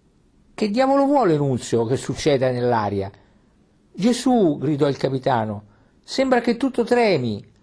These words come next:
Quella giudiziosa osservazione fu subito seguita da un generale grido di terrore.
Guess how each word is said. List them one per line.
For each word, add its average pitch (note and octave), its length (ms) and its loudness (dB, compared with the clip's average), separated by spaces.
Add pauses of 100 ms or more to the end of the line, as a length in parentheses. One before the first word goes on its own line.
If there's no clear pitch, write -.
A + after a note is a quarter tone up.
(840)
Quella D#3 320 4
giudiziosa C#3 720 0
osservazione C3+ 840 0
fu C#3 160 -4
subito C3+ 520 -2
seguita C3+ 460 -4
da B2 120 0
un A#2+ 80 -4
generale B2 480 0
grido A2+ 260 -2
di G#2+ 140 0
terrore. F#2+ 540 -4